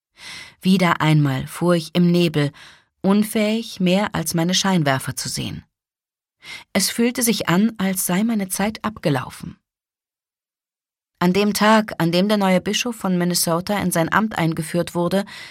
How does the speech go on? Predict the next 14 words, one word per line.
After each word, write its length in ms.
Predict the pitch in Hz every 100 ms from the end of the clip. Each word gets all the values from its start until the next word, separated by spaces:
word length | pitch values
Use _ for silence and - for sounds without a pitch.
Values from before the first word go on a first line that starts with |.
| - -
nahm 240 | 202 220
ich 120 | 233
zusammen 440 | - 190 185 233 233
mit 160 | 190
meinen 260 | 170 170 170
Kolleginnen 640 | - 156 165 170 196 202
und 180 | 165 -
Kollegen 500 | - 143 156 175 165
aus 220 | 131 139
dem 180 | - 139
Klerus 540 | - 151 151 156 160
am 180 | - 175
Gottesdienst 680 | 175 156 139 - 131 120 -
teil. 400 | - 127 123